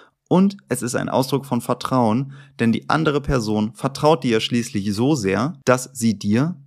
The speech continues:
ihre ehrliche Grenze zeigt. Das zu verstehen kann helfen, mit einem Nein besser umzugehen. Wenn du also das nächste Mal ein Nein hörst, erinnere dich vielleicht daran,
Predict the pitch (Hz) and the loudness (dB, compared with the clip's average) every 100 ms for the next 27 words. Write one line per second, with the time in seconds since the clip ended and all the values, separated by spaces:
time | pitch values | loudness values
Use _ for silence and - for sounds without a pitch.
0 | - 143 156 - 196 190 110 160 - 180 | -2 0 0 0 2 2 0 -4 -2 0
1 | 147 120 - - 69 - - - 120 - | 0 -4 -10 -8 -8 -8 -6 2 2 2
2 | - 107 113 - 120 135 180 190 - 165 | -4 -4 -4 -2 2 2 0 -6 -4 0
3 | 139 139 139 139 135 131 117 123 117 110 | 2 0 0 -2 -2 -2 0 2 4 4
4 | 107 113 113 113 - 117 - - 113 107 | 4 4 2 0 -2 -2 0 2 2 2
5 | - 95 - - - - _ 117 113 90 | -2 -8 -8 -10 -12 -16 _ 4 6 6
6 | 104 101 92 101 117 - 104 101 92 95 | 4 2 2 2 2 2 2 2 0 0
7 | 95 117 139 156 151 - _ _ _ - | 0 0 0 -2 -4 -12 _ _ _ -2
8 | - 208 202 113 101 - 101 98 101 101 | 2 4 4 4 2 0 2 2 2 0
9 | 98 101 101 | 2 2 0